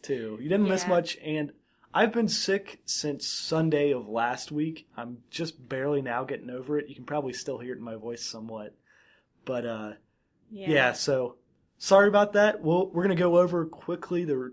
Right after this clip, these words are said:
Speaker 1: games that came out last week. There
Speaker 2: Right.
Speaker 1: was not much.
Speaker 2: No. Uh, multi-platform,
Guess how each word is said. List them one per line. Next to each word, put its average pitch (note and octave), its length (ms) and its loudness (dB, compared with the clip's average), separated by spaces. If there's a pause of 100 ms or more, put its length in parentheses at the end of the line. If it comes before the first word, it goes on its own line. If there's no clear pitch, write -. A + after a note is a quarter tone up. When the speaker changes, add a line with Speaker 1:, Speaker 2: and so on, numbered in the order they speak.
(160)
Speaker 1:
games D3 280 -4
that C#3+ 100 -8
came B2 200 -8
out B2+ 200 -2
last D#3 260 -4
week. D#3 320 -4 (100)
There A2 140 -10
Speaker 2:
Right. A2+ 220 -6
Speaker 1:
was B2 200 -10
not B2 380 -6
much. - 540 -4 (400)
Speaker 2:
No. G3+ 480 -6
Uh, A3+ 220 -2
multi-platform, C4+ 1040 -4